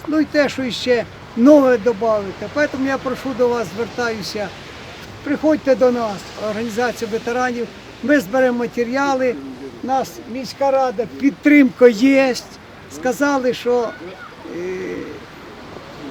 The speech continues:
Віталій Миколаївич сказав, каже, я за це двома руками голосую, книгу видати треба, і в книгу повинні війти прізвища всіх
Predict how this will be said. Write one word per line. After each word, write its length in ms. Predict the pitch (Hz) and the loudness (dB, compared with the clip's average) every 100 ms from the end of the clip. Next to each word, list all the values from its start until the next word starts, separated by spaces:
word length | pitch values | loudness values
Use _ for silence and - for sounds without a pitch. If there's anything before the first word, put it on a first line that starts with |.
| 262 - | -12 -8
Віталій 220 | 269 285 269 | -2 0 0
Миколаївич 500 | 269 269 269 254 - | 0 0 2 0 -2
сказав, 380 | 254 240 262 - | -4 -2 -2 -2
каже, 200 | 254 240 233 | -2 -2 -4
я 240 | 269 285 233 247 | -2 -2 -2 -2
за 120 | 233 | -2
це 220 | 285 277 | 0 0
двома 340 | 214 247 247 | 0 0 2
руками 400 | 247 247 240 226 196 | 2 0 -2 -2 -4
голосую, 540 | 220 214 - 302 277 262 - | -4 -4 0 2 2 -2 -2
книгу 380 | 262 269 240 226 | 0 4 4 4
видати 340 | 233 226 220 - | 2 0 0 -2
треба, 420 | 269 285 240 233 - - - | 0 2 2 -4 -6 -16 -8
і 80 | 247 | -8
в 40 | |
книгу 340 | 175 269 311 285 | -2 2 4 4
повинні 400 | 247 196 277 254 | 2 0 0 -2
війти 380 | 240 208 269 196 | -4 -4 -6 -4
прізвища 540 | 254 285 220 233 - 226 | -2 -2 -2 -6 -4 -4
всіх 300 | 160 277 | -2 -2